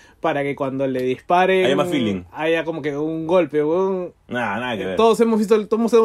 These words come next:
Speaker 1: todos hemos leído el cómic y nos ha impresionado igual,
Speaker 2: Igual, no
Speaker 1: sin
Speaker 2: era, no
Speaker 1: necesidad
Speaker 2: era
Speaker 1: de aumentar.
Speaker 2: necesario.
Speaker 1: Ahora,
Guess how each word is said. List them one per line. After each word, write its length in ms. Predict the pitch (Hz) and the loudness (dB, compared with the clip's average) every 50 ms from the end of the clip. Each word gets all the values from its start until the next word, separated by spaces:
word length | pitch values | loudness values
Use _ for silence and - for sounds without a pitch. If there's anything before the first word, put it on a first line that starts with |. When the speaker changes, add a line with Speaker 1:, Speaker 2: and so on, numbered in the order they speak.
| 214 | 4
Speaker 1:
todos 220 | 220 240 233 226 262 | 4 2 2 2 2
hemos 160 | 254 247 233 | 2 0 2
leído 160 | 220 220 226 | 2 2 2
el 80 | 220 214 | 2 2
cómic 300 | 220 226 226 220 226 226 | 2 2 2 2 2 0
y 80 | 208 190 | 0 0
nos 240 | 175 175 170 - | 0 -2 -2 -2
ha 40 | 202 | -2
impresionado 560 | 226 208 226 220 202 208 190 190 208 214 214 | -2 0 0 0 2 2 0 0 0 0 0
igual, 300 | 196 196 180 214 233 233 | 2 2 4 4 4 4
Speaker 2:
Igual, 500 | 208 - 160 147 123 110 95 90 90 92 | 6 4 4 4 2 0 -4 -8 -8 -8
no 80 | 98 110 | -6 -2
Speaker 1:
sin 100 | - 208 | -2 0
Speaker 2:
era, 80 | 196 196 | 2 2
no 40 | 196 | 2
Speaker 1:
necesidad 260 | - 131 147 156 160 | 2 2 2 2 2
Speaker 2:
era 80 | 196 220 | 4 4
Speaker 1:
de 60 | 226 233 | 4 2
aumentar. 260 | 233 226 202 - - - 98 | 2 2 0 0 0 -2 -2
Speaker 2:
necesario. 180 | 90 - - - | -4 -8 -12 -4
Speaker 1:
Ahora, 300 | - 175 180 175 160 147 | 0 2 4 4 2 0